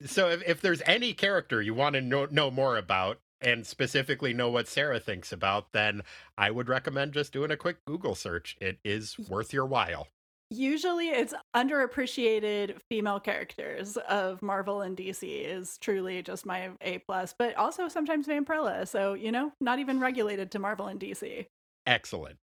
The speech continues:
Speaker 1: Um, if you would
Speaker 2: <laughs>
Speaker 1: like to get into touch with me and Corey, we can be reached at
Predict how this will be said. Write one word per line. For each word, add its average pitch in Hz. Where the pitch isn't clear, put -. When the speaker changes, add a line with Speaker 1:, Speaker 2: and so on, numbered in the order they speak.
Speaker 1:
Um, 139
if 180
you 254
would 277
Speaker 2:
<laughs> -
Speaker 1:
like 233
to 226
get 202
into 160
touch 156
with 147
me 147
and 127
Corey, 147
we 120
can 117
be 113
reached 113
at 104